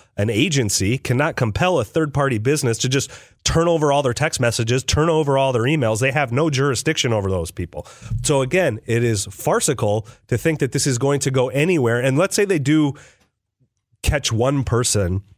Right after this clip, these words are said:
who is sloppy and just has no idea how to handle this. Everybody's going to immediately learn how to skirt these rules in a way that isn't even skirting. It's just following the rules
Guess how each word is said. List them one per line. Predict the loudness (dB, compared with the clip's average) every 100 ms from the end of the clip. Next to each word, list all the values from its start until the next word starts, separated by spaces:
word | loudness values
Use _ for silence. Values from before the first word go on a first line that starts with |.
| _ _ _ _ _
who | 0 2
is | 2
sloppy | 0 0 0 0 2 2 2 0 -8 _ _
and | -2 0 0
just | -2 0
has | 0 0 2
no | 2
idea | 2 2 0
how | 0
to | 0
handle | 0 0 0
this. | 0 -2 -4 -12 _ _ _ _ _ _ -20 -20 -16 -4
Everybody's | 0 2 2 0 2
going | 0 2
to | -2 -4 -10 -4
immediately | 0 2 2 2 2 2
learn | 2 2 2 0
how | 0
to | 0 0
skirt | -2 0 -2 0
these | 0 2
rules | 2 2 0 -2 -4 -8 -12 _
in | 0
a | 2
way | 2 2 2 2 -2
that | 0 2 2 -2 -2
isn't | 0 2 2
even | 2 0
skirting. | 0 0 0 0
It's | 0
just | 0 0
following | 0 2 0 0
the | 0
rules | 2 0 0